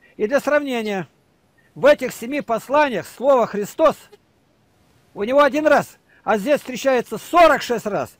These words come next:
А местоимение с большой буквы «он», «ему», «о нём», «им»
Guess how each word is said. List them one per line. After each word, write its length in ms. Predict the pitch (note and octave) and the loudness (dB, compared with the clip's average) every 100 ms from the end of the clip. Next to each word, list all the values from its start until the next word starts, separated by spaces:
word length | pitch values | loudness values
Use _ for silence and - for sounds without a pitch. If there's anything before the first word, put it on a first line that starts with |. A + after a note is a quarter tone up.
| _ - | _ -6
А 140 | - C4+ | -4 -2
местоимение 720 | D4 - D4 D4+ D#4 C4 A#3 | -4 -2 -2 -2 -4 -2 -4
с 60 | G3+ | -2
большой 340 | C#4 C#4+ C4+ | -2 -2 -4
буквы 280 | A#3+ - A#3 | -4 -6 -2
«он», 300 | B3 D#4 D4+ | 4 6 6
«ему», 380 | A3 A#3+ B3+ D#4 | 2 -6 -2 2
«о 140 | A#3+ A#3+ | 2 2
нём», 280 | D4+ B3 | 0 -2
«им» 340 | G#3+ C#4 E4+ | -2 -6 -4